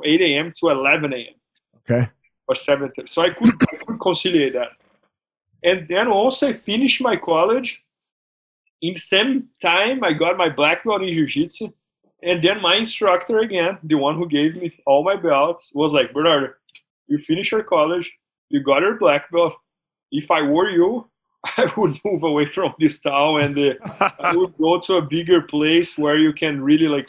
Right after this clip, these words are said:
Speaker 1: pursue your dreams and that." So, man, who, which instructor would tell that to a student who is a prospect, right? Like, who is winning everything and that. So I really respect my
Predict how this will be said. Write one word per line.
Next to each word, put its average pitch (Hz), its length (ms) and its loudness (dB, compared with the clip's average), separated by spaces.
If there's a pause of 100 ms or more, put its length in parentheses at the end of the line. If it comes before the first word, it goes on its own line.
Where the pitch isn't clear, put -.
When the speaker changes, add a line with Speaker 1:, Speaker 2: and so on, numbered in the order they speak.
Speaker 1:
pursue 147 500 0
your 139 180 0
dreams 139 360 -4
and 131 180 -6
that." 131 240 0 (300)
So, 170 160 4
man, 170 240 0
who, 196 340 0
which 151 360 2
instructor 156 580 -2
would 135 200 -4
tell 139 260 2
that 131 320 0
to 131 160 -2
a 120 40 -6
student 143 460 -8 (160)
who 135 120 -4
is 135 140 -2
a 139 140 0 (100)
prospect, 135 480 -2
right? 135 240 -4
Like, 135 180 -8 (160)
who 139 100 -2
is 127 280 -6 (140)
winning 139 300 -6
everything 135 440 -4
and 127 160 -12
that. 127 280 -4 (680)
So 147 140 -2
I 156 60 4
really 175 340 2
respect 165 600 0
my 131 260 -2